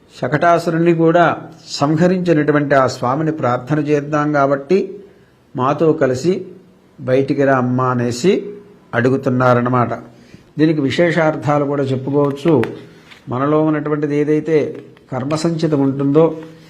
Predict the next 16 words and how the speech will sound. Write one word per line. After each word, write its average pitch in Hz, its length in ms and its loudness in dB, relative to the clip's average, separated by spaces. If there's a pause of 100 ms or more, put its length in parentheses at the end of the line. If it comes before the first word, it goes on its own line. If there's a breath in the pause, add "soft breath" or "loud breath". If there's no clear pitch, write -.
(180 loud breath)
దానిని 139 360 0
బ్రద్దలు 127 420 0
కొట్టుకుని 147 600 0 (460)
బయటికి 139 360 0
రావాలని 131 800 0
ఒకటి. 123 500 -4 (920 loud breath)
రెండోది, 151 840 2 (640 loud breath)
మన 139 140 -2
మనస్సు 151 420 0
అనేటువంటి 143 520 0
దానిని 139 560 -2 (1000 soft breath)
పరిశుద్ధంగా 165 600 2 (120)
చేసుకుంటే 139 560 0 (1000)
మనకు 139 280 -2
తెల్లవారుతుంది 143 920 0
అనేటువంటిది, 131 480 -2